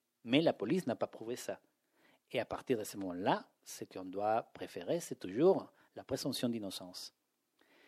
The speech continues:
Quand Florence a été en-, libérée en deux mille treize, une certaine partie de la presse mexicaine, et même en France, a passé ça,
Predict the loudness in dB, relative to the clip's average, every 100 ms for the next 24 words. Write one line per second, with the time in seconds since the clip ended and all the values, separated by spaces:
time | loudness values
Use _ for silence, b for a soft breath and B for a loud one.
0 | b b b b _ _ _ 4 6 6
1 | 4 4 2 0 0 6 10 10 8 4
2 | 4 4 4 2 -2 -6 -4 4 6 6
3 | 4 2 -8 -6 -4 -4 -4 -2 0 0
4 | -4 -10 -16 _ _ _ _ _ _ _
5 | b b b _ -4 0 0 6 6 8
6 | 4 4 0 6 6 6 4 2 0 0
7 | -6 -10 0 4 6 6 4 -4 _ _
8 | _ 2 6 6 4 0 _ 2 4 2
9 | 2 0 0 -4 -8 -12 -10 0 2 2